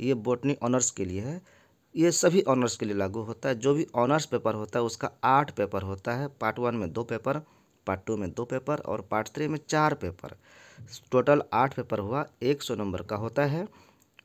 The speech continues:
जो थ्योरी वाला है वो पूरे सौ होगा, जो प्रैक्टिकल वाला होता है वो पचहत्तर और पच्चीस इस तरह से होता है, सब मिला करके ट्वेंटी फ़ाइव परसेंट प्रैक्टिकल होता है। तो ये फर्स्ट पेज जो है बॉटनी ऑनर्स का फर्स्ट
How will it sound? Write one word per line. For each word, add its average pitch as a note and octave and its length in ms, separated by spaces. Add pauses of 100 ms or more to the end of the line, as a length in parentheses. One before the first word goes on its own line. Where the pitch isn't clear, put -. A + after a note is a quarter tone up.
(100)
जो A#2+ 220
थ्योरी D3 340
वाला C3+ 300
है D3 120
वो A2 160
पूरे B2+ 300
सौ C3+ 220
होगा, D3 380 (300)
जो A#2+ 140
प्रैक्टिकल B2+ 440
वाला C#3+ 180
होता C#3+ 360
है E3 200
वो D3 380 (420)
पचहत्तर C3+ 440
और A2+ 200
पच्चीस D#3 540 (160)
इस F#2+ 140
तरह G#2 140
से A2+ 140
होता B2 320
है, D3+ 200 (840)
सब C#3+ 200
मिला C3 220
करके C#3 440
ट्वेंटी B2 420
फ़ाइव C#3 360
परसेंट C3+ 360 (320)
प्रैक्टिकल G#2 420
होता F#2 260
है। G#2+ 320 (340)
तो G#2 80
ये C3+ 160
फर्स्ट C#3+ 300
पेज C3 220
जो C3 140
है D3+ 120
बॉटनी A#2+ 340
ऑनर्स B2 300
का D3 140
फर्स्ट G#2 300